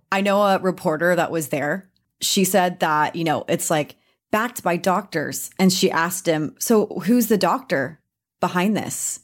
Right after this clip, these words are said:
And he, like, was like, "Um," and then he had to, like, call someone over and was like, "Hey, like, I don't know the answer to this." It's like, come on, man.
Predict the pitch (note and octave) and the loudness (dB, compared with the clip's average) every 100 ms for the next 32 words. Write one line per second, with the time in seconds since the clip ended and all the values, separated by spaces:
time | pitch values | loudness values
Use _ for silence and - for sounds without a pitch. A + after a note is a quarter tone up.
0 | _ A3 G3 F#3+ F3+ F#3 F3+ - E3 D#3 | _ 0 2 4 4 4 2 -2 -8 -2
1 | D#3+ D3 - F3 F3+ F3+ F3+ F#3 F#3 F3+ | 0 0 -2 0 4 4 4 4 4 2
2 | F3+ - F3+ F3+ F3 F3+ E3+ D#3+ - - | 0 0 2 4 4 4 4 0 0 0
3 | E3+ D#3+ F#3 E3+ D#3+ D3+ D3 D3 C#3+ D3+ | 0 2 0 0 0 0 0 2 2 2
4 | D3+ D3 D3 D#3+ D3+ D3 - - _ _ | 0 0 0 2 2 2 -4 -20 _ _
5 | _ _ G#3 A#3+ G3 E3+ E3 - - F3+ | _ _ 2 4 6 4 2 -2 -6 -2
6 | F#3+ F#3 F#3 E3+ E3 E3 C#3+ C3 D3 - | 0 2 0 0 -2 -4 -6 -4 -4 -4
7 | - F#3+ C#4+ A#3+ - - C4 G3 F3+ F3+ | -4 0 2 0 -4 -2 2 2 2 0
8 | E3 D#3 | 0 -4